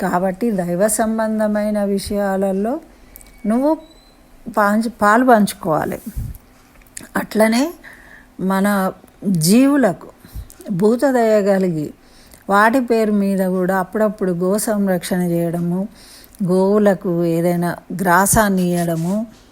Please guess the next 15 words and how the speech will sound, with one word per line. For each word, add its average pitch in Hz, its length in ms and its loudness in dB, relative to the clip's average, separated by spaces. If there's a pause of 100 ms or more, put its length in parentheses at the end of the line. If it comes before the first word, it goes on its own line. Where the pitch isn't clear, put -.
(300)
పశుపక్షాదులకు 180 1300 -2
ఆహారాన్ని 196 680 0
ఇయ్యడము, 170 600 -4 (720)
పేదలకు 208 540 2
దానాలు 175 520 2
చేయడము, 170 640 -2 (500)
బ్రాహ్మలకు 185 920 -2
దానం 170 540 -4
చేయడము, 170 560 -4 (920)
ఆ, 170 540 -4
పెద్దల 208 360 0
పేరుతోని 180 880 -2 (300)
ఏవైనా 185 440 0
దానాలు 175 460 -2
చేయడము, 170 600 -4